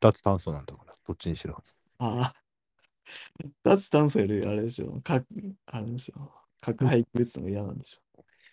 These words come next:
Speaker 1: 二千三十年に少しでも炭素量を減らそうと思ったら、二千二十八年稼働予定の大間原発フル活用するしかないじゃん。
Speaker 2: まあ、俺はそう思うけど、でも、そう思わない人もいる。
Speaker 1: いくまち、今のうち買っとけ、Jパワー。今すぐ買いなさい。
Speaker 2: <laughs>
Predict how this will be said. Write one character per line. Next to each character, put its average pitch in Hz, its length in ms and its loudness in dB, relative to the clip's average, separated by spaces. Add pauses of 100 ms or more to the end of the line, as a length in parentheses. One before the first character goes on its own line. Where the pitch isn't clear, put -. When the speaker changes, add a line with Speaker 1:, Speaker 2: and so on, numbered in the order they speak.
(180)
Speaker 1:
二 127 80 10
千 165 220 10
三 131 260 4
十 131 120 6
年 104 160 4
に 85 60 -2
少 120 200 2
し 117 100 -8
で 110 40 2
も 110 120 -2
炭 113 220 0
素 110 120 0
量 92 80 2
を 78 40 0
減 90 120 2
ら 87 80 6
そ 87 120 -6
う - 20 -6
と - 80 -12
思 78 80 -10
っ - 20 -20
た - 100 -4
ら、 85 80 0
二 95 80 2
千 120 160 4
二 101 120 2
十 98 100 0
八 87 240 0
年 85 120 2
稼 82 180 0
働 92 80 4
予 90 80 4
定 87 100 2
の 85 140 2
大 95 40 2
間 101 120 4
原 98 160 2
発 - 180 -10
フ 107 80 4
ル 101 80 0
活 95 220 0
用 80 60 2
す - 80 -14
る 82 60 -2
し - 60 -14
か 78 80 -6
な 85 120 -2
い 69 40 -6
じ - 80 -18
ゃ 64 60 -16
ん。 - 40 -20 (840)
Speaker 2:
ま 117 120 -6
あ、 - 20 -8
俺 120 160 -2
は 131 80 2
そ 127 160 -2
う - 20 2
思 117 180 -2
う 107 40 -6
け - 100 -16
ど、 - 140 -16 (160)
で 113 80 -4
も、 - 200 -12 (1800)
そ - 200 -8
う 127 60 2
思 123 180 4
わ 123 100 8
な 107 80 4
い 110 60 0
人 - 200 -10
も - 60 -10
い 131 60 -8
る。 131 100 -14 (640)
Speaker 1:
い 90 120 -8
く 95 160 2
ま 92 120 2
ち、 82 100 -2
今 101 160 6
の 123 60 8
う 123 40 4
ち - 60 -4
買 - 160 -8
っ - 20 -20
と 156 140 0
け、 165 120 2
J 90 200 2
パ 90 140 -4
ワ 80 140 -6
ー。 - 80 -20
今 147 200 8
す - 100 -8
ぐ 98 120 0
買 98 140 -2
い - 20 -4
な 95 100 -2
さ 82 140 -4
い。 - 120 -12 (540)
Speaker 2:
<laughs> - 240 4